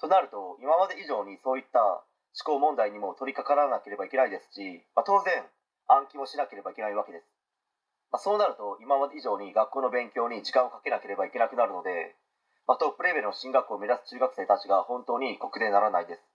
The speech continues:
寝る時間を削ってでも勉強しろというんですかね。本当にかわいそうですね。まあ、部活もありますし、いろいろな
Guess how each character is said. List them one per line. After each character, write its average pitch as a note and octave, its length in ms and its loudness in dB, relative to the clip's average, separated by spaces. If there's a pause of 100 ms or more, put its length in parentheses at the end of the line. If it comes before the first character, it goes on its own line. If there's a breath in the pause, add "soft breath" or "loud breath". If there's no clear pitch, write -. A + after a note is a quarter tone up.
(720)
寝 B2+ 140 0
る D3+ 100 -2
時 - 80 -6
間 E3+ 160 4
を D#3+ 40 -4
削 D3+ 200 -10
っ - 40 -16
て A#3 140 -4
で G#2 120 -6
も G2 260 0
勉 A2 160 -4
強 A#2+ 140 -2
し - 100 -2
ろ - 80 0
と G2 80 -4
い G2+ 60 -4
う G2 40 -6
ん - 20 -8
で F#2 80 -6
す - 60 -16
か F#2+ 100 2
ね。 F2 240 -6 (560)
本 C3 160 0
当 D3+ 80 0
に D3+ 80 0
か G#2 100 4
わ G2+ 100 4
い - 40 -8
そ G2 100 -4
う - 20 -6
で F#2 80 -6
す - 100 -20
ね。 - 60 -20 (1000)
ま C#3 80 2
あ、 - 20 -14
部 - 80 -4
活 C#3 220 2
も B2 100 6
あ A#2+ 60 4
り C3+ 60 -8
ま C3+ 120 -2
す - 80 -20
し、 - 160 -20
い F#2+ 220 -14
ろ B2+ 100 -4
い - 20 -4
ろ B2 140 0
な B2 220 2